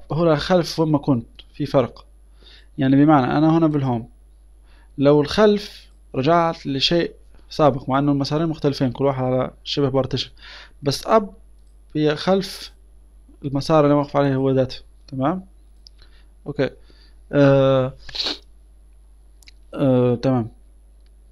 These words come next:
أوكي، هذا خلف أمام، هنا في فايل، أشياء ش-، سهلة يعني، نيو تاب إلى آخره. مثلًا لو أردت فتح تسجيلات، رايت كليك، نيو تاب أو نيو ويندو، نيو تاب. فالتاب أصبح هنا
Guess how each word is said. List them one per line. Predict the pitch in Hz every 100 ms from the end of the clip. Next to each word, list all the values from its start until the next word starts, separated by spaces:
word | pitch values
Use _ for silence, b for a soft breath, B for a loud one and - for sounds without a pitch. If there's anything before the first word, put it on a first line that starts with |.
| - - - - - - - - -
أوكي، | - - - - - - - - - - - - -
هذا | 143 135
خلف | 127 151 147 - - - - - - 147
أمام، | 135 143 143
هنا | 147 147
في | 135 139
فايل، | 131 139 139 139 139
أشياء | - 196 233
ش-، | 202 -
سهلة | - - 190 143
يعني، | 139
نيو | 139 160
تاب | 156 165 160 143
إلى | 135
آخره. | 135 156 147
مثلًا | 143 139
لو | 139 147
أردت | 147 -
فتح | 135 135
تسجيلات، | - 123 127 127 127
رايت | 151 160
كليك، | - 151 165 143
نيو | 143 143
تاب | 160 147
أو | 143 135
نيو | 135
ويندو، | 131 123 120 127 b b b b - 175
نيو | 190
تاب. | 190 170 - - - - - - - - - B B B B -
فالتاب | 139 143 - - 175 165
أصبح | - 151 -
هنا | 127 120 151